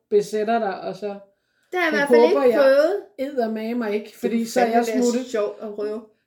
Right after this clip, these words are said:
Speaker 1: Øh,
Speaker 2: Nå.
Speaker 1: det, det er ikke, mens jeg er til stede.
Speaker 2: <laughs>
Speaker 1: Ej, det, jeg har set for mange film, tror jeg.
Speaker 2: <laughs> Ej, nej, nej, nej. Det er slet, slet ikke sådan overhovedet. Altså,
Speaker 1: Nej.
Speaker 2: det er jo, at,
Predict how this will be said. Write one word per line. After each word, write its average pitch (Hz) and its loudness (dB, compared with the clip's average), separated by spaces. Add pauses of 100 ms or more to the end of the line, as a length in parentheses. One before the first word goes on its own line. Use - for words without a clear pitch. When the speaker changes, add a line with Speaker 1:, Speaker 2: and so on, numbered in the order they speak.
(140)
Speaker 1:
Øh, 277 0
Speaker 2:
Nå. 269 4
Speaker 1:
det, - -2 (220)
det 302 0
er 294 2
ikke, 285 -4
mens 277 0
jeg 262 6
er 254 0
til 247 -8
stede. 220 2 (400)
Speaker 2:
<laughs> - -10
Speaker 1:
Ej, 254 2 (260)
det, 262 -2
jeg 262 2
har 254 0
set 254 -4
for 233 -10
mange 240 -4
film, 285 2
tror 294 2
jeg. 330 4 (140)
Speaker 2:
<laughs> 208 -4
Ej, 220 0 (400)
nej, 202 -4 (200)
nej, 180 -6
nej. 156 -14
Det 226 -4
er 214 -4
slet, 233 2
slet 196 -6
ikke 180 -8
sådan 175 -12
overhovedet. 190 -2
Altså, 185 -6
Speaker 1:
Nej. 170 -6
Speaker 2:
det - -4
er 190 -2
jo, 220 2
at, 190 -4